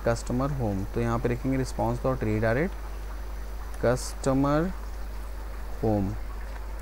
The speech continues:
ठीक है, डॉट एएसपीएक्स। अगर ये नहीं होता है तो क्या होगा, मेरे पास एक error message आएगा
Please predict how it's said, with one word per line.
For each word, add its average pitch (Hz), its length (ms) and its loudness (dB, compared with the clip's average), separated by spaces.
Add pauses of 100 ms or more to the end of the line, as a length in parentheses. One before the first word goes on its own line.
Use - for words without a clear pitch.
(560)
ठीक - 160 -2
है, 208 120 4 (1000)
डॉट 117 340 8 (220)
एएसपीएक्स। 113 1160 2 (1120)
अगर 131 240 8
ये 170 80 10
नहीं 160 320 10
होता 160 360 8
है 160 340 6 (120)
तो 151 80 6
क्या 147 180 8
होगा, 151 420 8 (580)
मेरे 123 120 4
पास 139 240 8
एक 151 140 6
error 143 200 8
message 151 380 6
आएगा 151 400 6